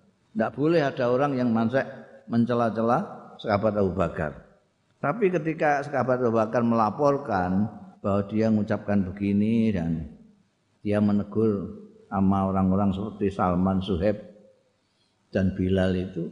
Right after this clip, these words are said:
Kanjeng Nabi terang-terangan mengatakan, "Kalau sampean sampai bikin marah mereka, berarti sampean bikin marah sama Tuhan." Kalau orang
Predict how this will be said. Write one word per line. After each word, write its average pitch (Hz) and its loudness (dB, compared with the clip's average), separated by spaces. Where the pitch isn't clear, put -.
Kanjeng 131 0
Nabi 147 0
terang-terangan 131 0
mengatakan, 131 -6
"Kalau 143 0
sampean 165 -2
sampai 147 0
bikin 131 2
marah 123 0
mereka, 113 0
berarti 107 0
sampean 165 0
bikin 135 2
marah 131 2
sama 120 0
Tuhan." 101 -2
Kalau 135 -2
orang 123 0